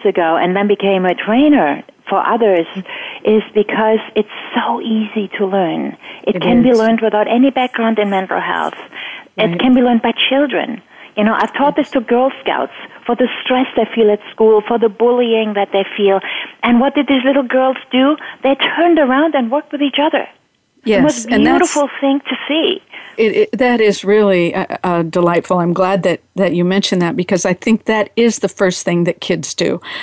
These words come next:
Speaker 2: I know this weekend I, I'm giving a workshop for E F T for children, and it's so beautiful, just as you've described. As soon as they learn it,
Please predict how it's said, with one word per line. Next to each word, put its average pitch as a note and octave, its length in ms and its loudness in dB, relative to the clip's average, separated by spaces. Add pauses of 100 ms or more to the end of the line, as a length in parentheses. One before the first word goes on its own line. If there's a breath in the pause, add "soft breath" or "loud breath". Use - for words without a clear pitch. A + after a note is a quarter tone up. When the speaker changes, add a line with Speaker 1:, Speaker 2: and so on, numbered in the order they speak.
(140 loud breath)
Speaker 2:
I G3+ 60 -2
know G3 240 4
this G3 340 0
weekend G3 400 0
I, E3 240 -2
I'm F3 160 0
giving E3 260 -2
a E3+ 60 -2
workshop E3 480 -2
for D#3 260 -4 (100)
E E3+ 140 0
F D#3 120 -4
T E3 180 0
for D#3+ 180 -4
children, D#3+ 560 -2 (520 loud breath)
and F#3+ 400 0
it's G#3 160 -2
so A#3 400 2
beautiful, G#3 500 0
just G3 360 -2
as F#3 120 -4
you've F#3 220 -2
described. E3+ 600 -4
As F#3+ 100 -2
soon C4 340 2
as B3 140 2
they G#3 140 2
learn F#3+ 280 2
it, D3 160 -4